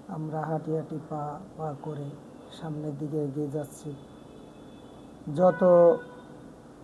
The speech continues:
বাধা আসুক না কেন, ইনশাআল্লাহ আমাদের টার্গেট হচ্ছে সামনের দিকে অগ্রসর হওয়া,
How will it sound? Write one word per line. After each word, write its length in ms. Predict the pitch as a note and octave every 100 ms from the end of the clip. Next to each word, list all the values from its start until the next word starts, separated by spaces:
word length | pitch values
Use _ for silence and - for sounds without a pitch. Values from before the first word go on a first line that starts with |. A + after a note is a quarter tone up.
| - - - - - - -
বাধা 460 | F3+ E3 E3+ E3+ G3
আসুক 360 | F3+ - E3+
না 140 | F3+ E3+
কেন, 220 | F3 E3
ইনশাআল্লাহ 640 | E3 E3 D#3+ E3 E3 E3
আমাদের 320 | E3 D#3+ D#3+ D#3+ -
টার্গেট 720 | D#3+ D3+ D#3 D#3+ - - E3+
হচ্ছে 260 | E3 G3+
সামনের 420 | - D#3+ D3 D3
দিকে 340 | C3+ C3 C3 D3
অগ্রসর 420 | C3+ C3+ C3 C3+
হওয়া, 320 | C3+ - C3